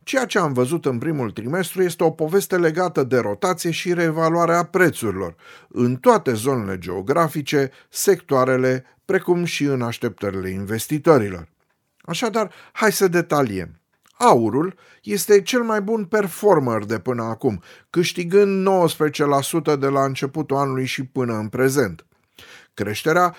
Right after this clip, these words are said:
a fost alimentată de un dolar american mai slab, de creșterea tensiunilor geopolitice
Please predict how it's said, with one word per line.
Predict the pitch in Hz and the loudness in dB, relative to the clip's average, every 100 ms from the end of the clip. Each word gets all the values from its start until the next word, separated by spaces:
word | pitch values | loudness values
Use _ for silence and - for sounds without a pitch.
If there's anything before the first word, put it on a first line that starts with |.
| - | -14
a | - | -6
fost | 160 240 240 | -2 2 2
alimentată | 226 180 156 143 160 175 170 | 2 0 0 -2 0 0 0
de | 156 | -2
un | 151 147 | -2 0
dolar | 139 139 160 | 0 2 4
american | 147 127 123 120 143 139 120 | 2 0 -2 -4 -4 -4 -4
mai | 98 92 | -6 -6
slab, | - 190 190 165 - _ | 0 4 2 0 -14 _
de | - 147 156 | -8 -4 2
creșterea | 208 196 160 147 | 2 2 0 0
tensiunilor | - 127 123 156 139 117 101 | 0 -2 -4 -4 -2 -2 -2
geopolitice | 107 98 85 131 202 170 165 180 165 | -2 -2 0 0 0 -4 -4 0 -2